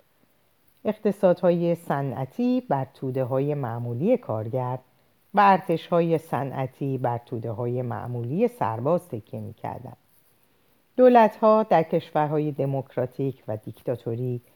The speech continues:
به طور گسترده بر بهداشت، آموزش و رفاه سرمایه‌گذاری می‌کردند،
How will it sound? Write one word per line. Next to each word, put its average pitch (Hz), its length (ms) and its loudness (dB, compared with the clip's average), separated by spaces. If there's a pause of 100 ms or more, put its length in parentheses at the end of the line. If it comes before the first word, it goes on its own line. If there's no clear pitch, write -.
(280)
به 269 100 0
طور 285 240 4
گسترده 190 880 2
بر 147 140 0
بهداشت، 151 800 -4 (400)
آموزش 143 600 -4
و 160 160 2
رفاه 196 480 0 (100)
سرمایه‌گذاری 120 800 -4
می‌کردند، 113 600 -10